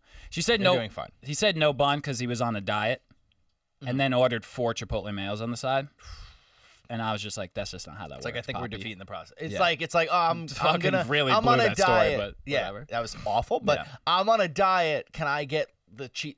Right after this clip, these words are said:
Speaker 2: the Caesar salad?" It's
Speaker 1: Yeah.
Speaker 2: like, it's croutons and, and cream,
Speaker 1: Let's
Speaker 2: you
Speaker 1: flip
Speaker 2: know?
Speaker 1: off this.
Speaker 2: But
Speaker 1: What,
Speaker 2: wait,
Speaker 1: um,
Speaker 2: wait.
Speaker 1: what's your favorite condiment?
Speaker 2: Yeah. Well, I was gonna say,
Speaker 1: Hey,
Speaker 2: though, really
Speaker 1: save
Speaker 2: quick.
Speaker 1: me.
Speaker 2: <laughs> Yeah. I was getting there.
Speaker 1: <laughs>
Speaker 2: Um, I love a Chipotle mayo.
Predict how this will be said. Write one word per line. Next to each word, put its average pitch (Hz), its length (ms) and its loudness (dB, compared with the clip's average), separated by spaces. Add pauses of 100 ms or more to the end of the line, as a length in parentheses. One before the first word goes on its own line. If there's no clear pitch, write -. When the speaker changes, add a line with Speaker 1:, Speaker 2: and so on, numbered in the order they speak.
Speaker 2:
the 143 100 -6
Caesar 131 380 -6
salad?" 87 420 -2
It's - 100 -12
Speaker 1:
Yeah. 127 60 2
Speaker 2:
like, 135 100 0
it's 139 160 -10
croutons 143 540 -2
and, 98 120 -18 (180)
and 113 120 -20
cream, 104 380 -8 (140)
Speaker 1:
Let's 156 160 -2
Speaker 2:
you - 60 -4
Speaker 1:
flip 196 120 4
Speaker 2:
know? 185 80 6
Speaker 1:
off 170 160 2
this. 170 240 2
Speaker 2:
But 131 80 -6
Speaker 1:
What, - 160 8
Speaker 2:
wait, 214 80 6
Speaker 1:
um, 170 220 6
Speaker 2:
wait. 180 160 4
Speaker 1:
what's 175 160 2
your 175 80 2
favorite 139 260 0
condiment? 107 420 -4
Speaker 2:
Yeah. 113 240 -4 (120)
Well, 143 280 2
I 160 120 4
was 175 120 -4
gonna 220 200 0
say, 160 180 2
Speaker 1:
Hey, 170 140 6
Speaker 2:
though, 110 60 -2
really 151 160 6
Speaker 1:
save 185 160 2
Speaker 2:
quick. 131 140 2
Speaker 1:
me. 131 160 -4 (140)
Speaker 2:
<laughs> - 0 -
Yeah. - 300 2 (1120)
I - 100 4
was 151 200 0
getting 196 240 2
there. 127 240 2
Speaker 1:
<laughs> - 1000 -12
Speaker 2:
Um, 156 520 4 (280)
I 156 220 4
love 233 200 2
a 220 60 0
Chipotle 156 380 0
mayo. 139 340 2